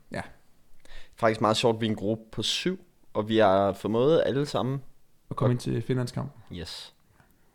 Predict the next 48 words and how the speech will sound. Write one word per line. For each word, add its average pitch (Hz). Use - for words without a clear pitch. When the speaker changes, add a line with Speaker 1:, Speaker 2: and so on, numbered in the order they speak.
Speaker 1:
Det 143
bliver 170
rigtig 165
hyggeligt. 185
Speaker 2:
Det -
bliver -
party. 110
Det 104
er 101
en 98
lørdag. 98
I 107
kan 107
godt 110
booke 127
bill-, 117
billetterne. 107
Måske 104
laver 110
vi 113
en 110
tidlig 143
podcast -
den 104
dag. 92
Speaker 1:
<laughs> -
Midt 151
i, 147
midt 160
i 180
sommeren, 131
ja, 120
men 123
det 120
er 135
vel, 139
ja, 120
måske 123
lidt 143
tidligt 139
eller 120
hvad 120
til 120
Fantasy 131
Podcast. 120
Speaker 2:
Nå, 85
men 82
der -